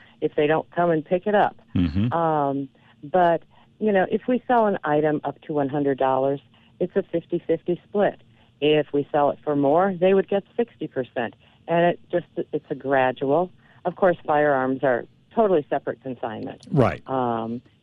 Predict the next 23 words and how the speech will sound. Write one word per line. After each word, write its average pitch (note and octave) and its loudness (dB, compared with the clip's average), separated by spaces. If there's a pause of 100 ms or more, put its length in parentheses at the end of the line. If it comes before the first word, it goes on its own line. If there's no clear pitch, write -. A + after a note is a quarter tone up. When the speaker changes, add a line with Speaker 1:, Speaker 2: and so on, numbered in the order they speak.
(140)
Speaker 1:
yes. C3+ -2 (280)
But, D3 -2
um, C3+ 0 (360)
yeah, A#3+ 2 (320)
Basically, F3 -2
that's D3 0
how F3 2
it - -2
works. A2+ 0
Speaker 2:
Well, G#3+ 4
and G#3+ 4
this A#3 0
is B2 -6
what B2+ 2
I F#2 2
tell F#2 -2
Speaker 1:
Yeah. - -4
Speaker 2:
people F#2+ -2
all F2+ 0
the F2+ 0
time, F2+ -2
too. G2+ 0
It's, G2 -2